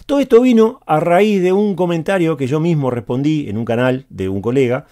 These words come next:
eh, que esto no va con ningún tipo de malicia ni nada, simplemente lo vi ahí, lo respondí, en donde alguien decía, no importa quién, decía, em, porque Locos es simplemente un respin de Debian.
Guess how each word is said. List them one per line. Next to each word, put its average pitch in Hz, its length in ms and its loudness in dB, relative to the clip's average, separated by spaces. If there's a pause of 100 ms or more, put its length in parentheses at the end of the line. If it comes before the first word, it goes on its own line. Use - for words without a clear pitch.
(380)
eh, 104 240 -2
que 117 100 -4
esto 110 480 2
no 101 140 -2
va 110 400 0
con 95 140 -6
ningún 101 280 -6
tipo 104 240 -6
de 98 60 -4
malicia 120 360 -6
ni 117 100 -2
nada, 135 200 -2
simplemente 127 460 -4
lo 113 100 -2
vi 170 140 -2
ahí, 190 160 -2
lo 160 100 0
respondí, 175 540 -4 (340)
en 160 120 -6
donde 185 240 2
alguien 202 280 2
decía, 175 520 -2 (140)
no 110 100 -6
importa 127 280 -2
quién, 151 320 -2 (240)
decía, 160 560 0 (160)
em, 147 880 -2
porque 147 300 -4
Locos 175 380 -4
es 156 100 -6
simplemente 143 680 -2
un 123 300 -2
respin 127 420 -2
de 113 100 2
Debian. 92 380 0